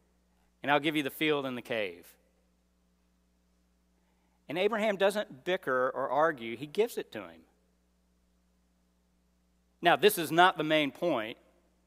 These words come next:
in Genesis chapter twenty-three, but at the very least, one of the things that it ought to cause us to consider is that when you are looking ahead to the promises that are to come,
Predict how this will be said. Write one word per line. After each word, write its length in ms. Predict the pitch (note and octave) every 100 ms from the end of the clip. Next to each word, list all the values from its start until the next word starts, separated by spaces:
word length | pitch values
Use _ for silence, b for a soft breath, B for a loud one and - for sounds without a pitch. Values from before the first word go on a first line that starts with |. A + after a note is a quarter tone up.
| _ _
in 120 | D3 C#3
Genesis 380 | E3 D#3 C#3+ -
chapter 300 | D3 C3+ A#2
twenty-three, 640 | C#3 A#2+ - C#3 A2+ G#2+ b b
but 100 | E3+
at 100 | F3+
the 60 | D#3+
very 300 | D#3 F#3 D#3+
least, 420 | E3 G3+ D#3 -
one 180 | D#3 F#3+
of 60 |
the 80 | F3
things 260 | E3 E3+ D3+
that 140 | D3+
it 100 | C#3 C3+
ought 260 | D#3 F3+
to 80 | D#3+
cause 320 | - D#3 D3+
us 140 | D3 -
to 80 | -
consider 600 | C3 - D#3+ E3 F#3+ - b b -
is 140 | D#3+
that 240 | D#3+ D#3+ D3+
when 360 | D#3 G#3 A3
you 220 | G#3 A3
are 220 | F#3+ F#3 F3
looking 480 | F3 G3+ G3+ F#3+
ahead 380 | E3+ D3+ F#3+ F#3
to 100 | -
the 100 | D#3
promises 760 | - - F3+ G3 G#3 - G3 -
that 200 | F3+ F3+
are 160 | F3
to 140 | E3 C#3+
come, 480 | - F#3 G#3+ A#3